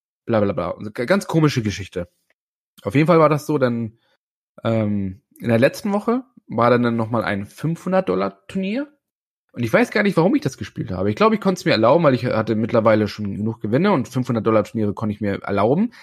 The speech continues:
Aber alles, was über tausend war, konnte ich mir nicht erlauben, weil es halt zu, zu teuer war. Und dann habe ich, ja, das, das eine fünfhundert Dollar Turnier gespielt und dann wurde ich da Zweiter.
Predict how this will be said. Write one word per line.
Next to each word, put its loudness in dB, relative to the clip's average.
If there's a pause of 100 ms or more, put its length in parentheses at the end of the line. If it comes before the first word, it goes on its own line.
(120)
Aber 2
alles, 2
was -4
über 0
tausend 0
war, 2
konnte -2
ich -14
mir 2
nicht 2
erlauben, 2
weil 0
es -4
halt -2
zu, -6
zu -8
teuer 2
war. -8 (640)
Und 2
dann 4
habe 4
ich, -4 (640)
ja, 2
das, 0
das -6
eine -2
fünfhundert -4
Dollar 2
Turnier -4
gespielt 0
und -2
dann 2
wurde 2
ich -4
da -2 (380)
Zweiter. 0